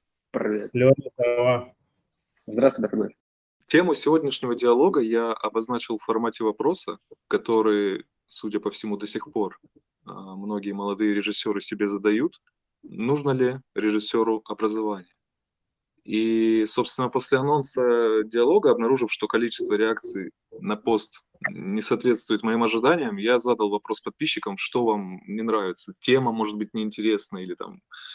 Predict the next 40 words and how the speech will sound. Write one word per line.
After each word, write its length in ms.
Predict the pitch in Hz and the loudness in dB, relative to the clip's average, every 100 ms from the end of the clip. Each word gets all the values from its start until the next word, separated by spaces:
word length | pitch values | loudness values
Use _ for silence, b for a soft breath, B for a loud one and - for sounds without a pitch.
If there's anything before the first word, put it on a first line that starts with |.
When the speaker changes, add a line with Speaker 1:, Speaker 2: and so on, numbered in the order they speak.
| - | -2
Speaker 3:
спикеры 560 | - - 139 135 120 | -2 0 0 2 2
вам 140 | 110 110 | 2 0
не 60 | |
нравятся, 320 | 113 113 98 | 2 0 0
что, 300 | - - 123 | -4 0 0
что, 360 | 107 - 123 107 | 0 -2 0 0
что 220 | - 131 | 0 -2
не 80 | 123 | -2
так? 280 | - 107 - B B B B | -2 -6 -8 B B B B
Потому 180 | - 120 | -8 -4
что 140 | - | 0
обычно 340 | 117 135 - 117 | 0 0 -4 -4
у 40 | |
нас 140 | 107 - | -6 -6
прям 200 | 113 101 | -8 -8
куча 260 | 117 - | -8 -6
реакций 580 | 104 135 - - 117 104 | -2 -2 -2 -4 -4 -4
и 340 | - 98 98 | -4 -8 -10
куча 280 | 95 - - | -12 -10 -8
активности. 600 | 104 - 156 139 - 107 B B B | -4 -2 -2 -2 -6 -10 B B B
На 120 | 131 151 | -6 -2
что 140 | 196 | 2
получил 340 | 165 165 - | 4 4 4
весьма 260 | 160 139 147 | 0 2 2
занятный 400 | 147 156 147 151 | 2 2 0 -2
комментарий 540 | 135 127 123 143 127 | -6 -6 -2 0 0
от 180 | 113 107 | -2 -4
одного 280 | 120 131 131 | -6 -4 -2
из 100 | 123 | -2
подписчиков, 800 | 123 - 190 - 156 117 - - b b b _ _ - | -4 -6 -6 -6 -6 -6 -8 -12 b b b _ _ -10
а, 460 | 110 107 110 110 107 107 _ | -6 -2 0 -2 -4 -10 _
суть 340 | - - 147 135 | -12 -4 -4 0
которого 580 | - - 143 135 123 113 | -2 2 4 4 4 0
сводилась 600 | - 113 113 127 120 - | -2 -4 -2 0 0 -4
к 100 | - | -4
тому, 380 | 113 123 165 | -2 0 -2
что 640 | 175 127 127 - 123 127 127 | -2 -4 -6 0 4 6 4
тема 360 | 123 - 143 123 | 4 4 6 4
себя 380 | - 107 117 | 0 4 4
изжила. 600 | - 110 - 117 113 87 | 4 0 0 0 0 -4